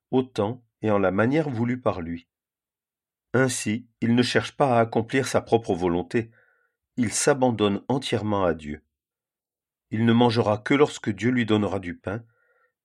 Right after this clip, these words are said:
et il ne montera sur le trône que lorsque Dieu le voudra, ainsi qu'il est écrit, « Assieds-toi à ma droite, jusqu'à ce que je mette tes ennemis pour le marchepied de tes pieds. »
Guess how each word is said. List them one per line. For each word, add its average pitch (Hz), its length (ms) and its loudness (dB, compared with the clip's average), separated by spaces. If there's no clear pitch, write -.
et 127 100 4
il 123 120 2
ne 98 80 4
montera 123 460 0
sur 113 200 0
le 92 120 -2
trône 131 380 -2
que - 100 -6
lorsque 156 340 -2
Dieu 117 220 0
le 104 80 0
voudra, 87 540 -6
ainsi 120 260 -4
qu'il 107 180 -4
est 92 140 -6
écrit, « - 420 -8
Assieds-toi 139 520 2
à 117 40 2
ma 95 160 2
droite, 85 460 -2
jusqu'à 123 420 -2
ce - 100 -8
que 110 100 -6
je 90 100 -4
mette 98 320 0
tes 101 240 -4
ennemis 113 360 0
pour 98 180 -4
le 92 60 -4
marchepied 101 520 -4
de 135 100 -2
tes 87 160 -4
pieds. » - 360 -12